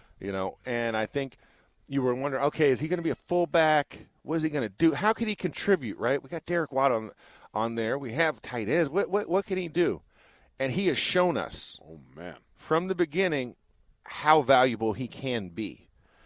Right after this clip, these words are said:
Speaker 1: because he worked exclusively with the tight ends group, but yet he has the ability to be an H-back. He has the ability to be a, a, a three-point stancer in the backfield at the fullback position. And he's a willing combatant,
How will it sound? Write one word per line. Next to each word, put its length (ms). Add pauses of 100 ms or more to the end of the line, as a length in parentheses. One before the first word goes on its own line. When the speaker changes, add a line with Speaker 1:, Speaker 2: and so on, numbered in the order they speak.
(220)
Speaker 1:
because 500 (380)
he 100
worked 220
exclusively 540
with 160
the 80
tight 260
ends 180
group, 260 (960)
but 260
yet 220 (400)
he 200
has 440
the 120
ability 400
to 100
be 140
an 80
H-back. 460 (460)
He 80
has 300
the 100
ability 500 (380)
to 120
be 180
a, 100 (120)
a, 100 (160)
a 40
three-point 540
stancer 540 (280)
in 120
the 80
backfield 540
at 140
the 60
fullback 480
position. 500 (580)
And 120
he's 180
a 80
willing 440
combatant, 600